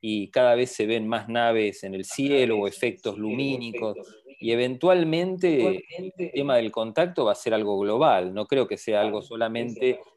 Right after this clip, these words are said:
de a una persona como fue en la década del sesenta o el set-, o la década del setenta. Yo creo que vamos hacia un contacto global de la humanidad. No sé si la humanidad va a pasar por, por eventos trágicos o no,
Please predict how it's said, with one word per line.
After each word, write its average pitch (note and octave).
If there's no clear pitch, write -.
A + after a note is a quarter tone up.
de A2+
a A2+
una C#3
persona C#3
como G#2+
fue B2
en A#2+
la A2+
década A#2
del G2+
sesenta A#2
o F#2
el F#2
set-, -
o G2+
la G2
década G#2
del G2
setenta. G#2+
Yo C3
creo E3
que B2
vamos D#3+
hacia G#2+
un A#2
contacto A2
global G2+
de F#2
la F2+
humanidad. F2+
No A2
sé C3
si B2+
la B2
humanidad A2+
va A#2+
a -
pasar A#2+
por, G2
por G2+
eventos A#2
trágicos A#2+
o A2
no, B2